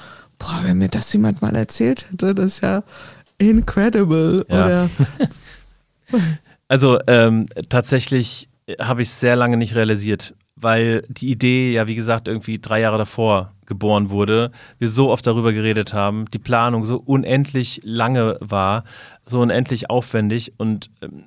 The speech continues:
Speaker 2: ähm, also das war so surreal,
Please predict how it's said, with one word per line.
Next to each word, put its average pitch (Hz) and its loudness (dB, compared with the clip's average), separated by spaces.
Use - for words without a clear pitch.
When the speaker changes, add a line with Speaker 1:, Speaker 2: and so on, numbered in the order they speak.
Speaker 2:
ähm, 104 -4
also 107 -10
das 117 -6
war 117 2
so 147 0
surreal, 113 0